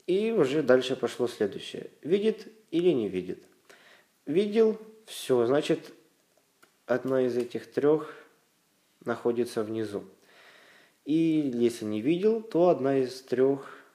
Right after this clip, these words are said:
находится вверху. Если он увидел, берем, перебрасываем две карты наверх колоды. Если он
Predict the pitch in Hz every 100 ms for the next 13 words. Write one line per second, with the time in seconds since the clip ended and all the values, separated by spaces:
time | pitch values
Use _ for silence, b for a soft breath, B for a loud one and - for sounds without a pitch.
0 | _ 131 117 117 113 110 107 104 104 -
1 | - _ _ _ b b b b b b
2 | b _ - 135 214 214 190 135 101 95
3 | - - - 120 127 170 190 220 214 -
4 | 117 131 131 170 185 185 - 170 160 135
5 | 131 151 160 143 127 110 104 113 139 135
6 | 127 131 - 123 - - 117 104 98 92
7 | - 98 92 92 - - _ _ _ b
8 | b b 120 135 170 - 123 117 104 92